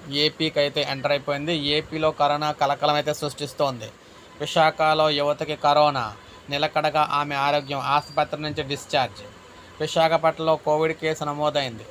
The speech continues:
నగరంలోని మద్దెలపాలెంకు చెందిన ఇరవై మూడు ఏళ్ల యువతి కార్పొరేట్ ఆసుపత్రిలో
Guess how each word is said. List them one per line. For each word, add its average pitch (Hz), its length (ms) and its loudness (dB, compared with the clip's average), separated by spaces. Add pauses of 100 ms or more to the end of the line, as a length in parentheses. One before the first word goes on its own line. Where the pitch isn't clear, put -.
నగరంలోని 156 600 -2
మద్దెలపాలెంకు 151 840 -2
చెందిన 147 300 -4
ఇరవై 143 320 -4
మూడు 143 240 -4
ఏళ్ల 143 260 0
యువతి 143 360 -2
కార్పొరేట్ 147 520 0
ఆసుపత్రిలో 139 580 -2